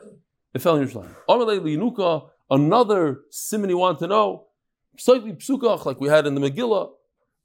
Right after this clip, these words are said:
What are you learning in Cheder? Amalei, Benosatis Nikmosi, Be'edoim, Biad Ami Yisrael.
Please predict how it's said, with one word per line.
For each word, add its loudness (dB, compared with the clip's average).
What 0
are 2
you 2
learning 2
in 0
Cheder? -4
Amalei, 0
Benosatis -6
Nikmosi, -6
Be'edoim, -4
Biad -4
Ami -6
Yisrael. 0